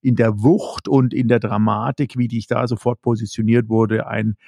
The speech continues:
richtiger Weckruf für die europäischen Politikerinnen und Politiker, sich da A, mit zu beschäftigen und wirklich auch belastbare, verlässliche, zukünftige Fakten auf den Tisch zu legen. Also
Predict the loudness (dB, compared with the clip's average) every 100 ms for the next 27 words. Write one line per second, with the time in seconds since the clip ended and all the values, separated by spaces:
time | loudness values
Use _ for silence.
0 | _ _ -16 -10 0 0 2 0 2 2
1 | 0 -2 2 4 4 0 -8 -4 2 4
2 | 6 4 0 -2 0 0 0 0 -2 -2
3 | -4 0 2 2 -2 0 2 2 -2 -2
4 | 0 -2 0 0 0 0 -2 -2 -4 _
5 | -20 _ -2 -2 -2 -2 0 0 -2 -6
6 | -12 -4 0 2 2 -2 -4 -6 -4 -4
7 | -4 -4 -2 -2 -2 0 0 0 -2 -2
8 | -4 -2 0 0 -2 -12 _ _ -2 2
9 | 2 -2 -8 -4 0 2 2 0 -4 -2
10 | 0 2 0 0 -2 -2 -4 -4 -6 _
11 | _ _ -2 0 2 0 0 -4 -2 -4
12 | -4 -6 -6 -10 -6 -4 -2 -4 -4 -4
13 | -2 -4 -8 -8 -8 -8 -8 -6 -2